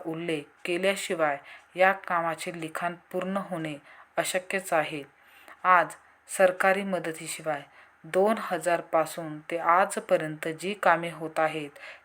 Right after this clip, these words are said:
त्याचे श्रेय रमेशजी कचोलिया यांना जाते. त्यांनी आमच्यावर विश्वास ठेवला. डॉक्टर एस एस कलबाग सरांनी समाजाबद्दलची जी दृष्टी दिली, तेही योगदान मोठेच आहे. याशिवाय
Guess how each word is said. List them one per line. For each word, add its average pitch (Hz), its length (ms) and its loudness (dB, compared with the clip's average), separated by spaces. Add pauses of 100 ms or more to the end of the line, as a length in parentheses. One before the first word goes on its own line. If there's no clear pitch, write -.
(140)
त्याचे 180 320 0
श्रेय 156 440 -2 (440)
रमेशजी 180 840 0 (380)
कचोलिया 185 560 2
यांना 165 320 0
जाते. 151 440 -6 (520)
त्यांनी 196 340 4
आमच्यावर 180 640 0
विश्वास 165 460 -2
ठेवला. 147 320 -6 (460)
डॉक्टर 175 440 2
एस 175 320 -2
एस 190 140 -6
कलबाग 175 400 2
सरांनी 160 560 -2 (480)
समाजाबद्दलची 185 1080 0
जी 196 240 -8
दृष्टी 185 360 -4
दिली, 156 320 -6 (420)
तेही 190 320 -2
योगदान 160 440 0 (400)
मोठेच 165 420 -6
आहे. 147 300 -2 (540)
याशिवाय 185 680 2